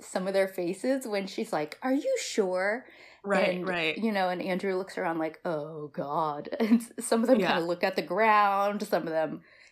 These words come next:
Speaker 1: you know, are kind of shifting. I would be like, "Oh, oh, shit, what if she says no?"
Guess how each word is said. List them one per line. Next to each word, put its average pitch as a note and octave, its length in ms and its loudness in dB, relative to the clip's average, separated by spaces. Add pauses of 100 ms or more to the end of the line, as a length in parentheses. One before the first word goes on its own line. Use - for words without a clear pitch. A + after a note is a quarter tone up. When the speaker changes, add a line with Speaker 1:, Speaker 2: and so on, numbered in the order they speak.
Speaker 1:
you G#3 160 -4
know, E3 100 0
are E3+ 100 -2
kind F3 200 -8
of F3 80 -4
shifting. A3 640 -4
I F3+ 120 0
would C#4 180 0
be F4 120 0
like, C4+ 360 -4
"Oh, F#3+ 300 -4 (140)
oh, G3+ 180 -8
shit, - 380 -8
what E3+ 140 -8
if A3+ 80 -6
she - 160 -8
says E3 320 -12
no?" D#3 420 -10